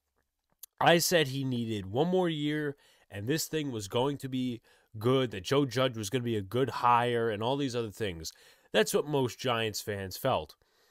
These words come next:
But with that being said, nineteen and forty-six, I believe that's the record. Nineteen and forty-six isn't necessarily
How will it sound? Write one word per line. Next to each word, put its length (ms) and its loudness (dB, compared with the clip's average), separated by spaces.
But 300 4
with 140 -2
that 200 8
being 220 -2
said, 460 -2
nineteen 640 2
and 200 0
forty-six, 1120 0
I 80 2
believe 340 -2
that's 240 2
the 140 -2
record. 440 -2
Nineteen 380 -2
and 120 -6
forty-six 800 -6
isn't 320 -2
necessarily 1160 -4